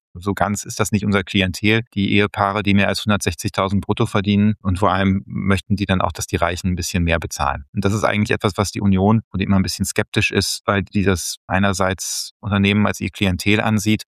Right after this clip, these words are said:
Und dann Friedrich Merz hatte ja manchmal auch eine sehr komische Idee, wo eigentlich die Mittelschicht ist und wo die aufhört. Und von daher sind da, glaub ich, einige, die der Meinung sind, dass da oben bei hundertsechzigtausend Euro für ein Ehepaar als Bruttoeinkommen, dass das noch Mittelschicht ist. Und deshalb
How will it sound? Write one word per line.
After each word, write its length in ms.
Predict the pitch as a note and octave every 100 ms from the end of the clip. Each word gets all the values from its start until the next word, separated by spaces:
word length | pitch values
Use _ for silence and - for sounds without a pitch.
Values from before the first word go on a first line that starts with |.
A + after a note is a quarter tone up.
| -
Und 80 |
dann 220 | G2 G2 G2
Friedrich 260 | G2+ F#2+
Merz 280 | F#2+ F#2+ -
hatte 120 | G#2+
ja 80 | G2
manchmal 280 | F#2+ F#2+ F2+
auch 40 |
eine 80 | F#2+
sehr 220 | F2 F#2+
komische 480 | - G#2+ G#2 F#2+ G2+
Idee, 380 | F#2+ - G2 G2+
wo 180 | G2 -
eigentlich 260 | F#2 F#2 E2+
die 100 | E2+
Mittelschicht 560 | F#2 G2+ - E2 -
ist 220 | - F2 -
und 160 | E2+
wo 80 | -
die 160 | E2+ -
aufhört. 480 | F2+ - F2 D#2 - _ -
Und 280 | F2 F2 -
von 140 | - F2+
daher 300 | F#2 F#2 F#2+
sind 200 | - F#2+
da, 80 | G2+
glaub 200 | F2+ F#2+
ich, 140 | F2
einige, 340 | - G2 G2+ G2
die 100 | F#2+
der 100 | F#2
Meinung 320 | F2 G2 G2+
sind, 180 | G2 G2
dass 140 | F#2
da 80 | F#2+
oben 280 | F2+ F#2+ G#2
bei 80 | F#2
hundertsechzigtausend 920 | F#2 F#2+ - F2+ - - F#2 G2 F2+
Euro 340 | F2+ F#2+ G2 - -
für 140 | -
ein 80 | F#2+
Ehepaar 380 | F#2 G#2 G#2 G2
als 140 | F2+
Bruttoeinkommen, 640 | - - G#2 F#2+ F#2+ G2
dass 120 | F#2 -
das 120 | E2+
noch 120 | F2+
Mittelschicht 580 | G2 - F#2 - E2+ -
ist. 300 | F#2+ - - -
Und 420 | F#2+ F2+ E2 - -
deshalb 220 | - -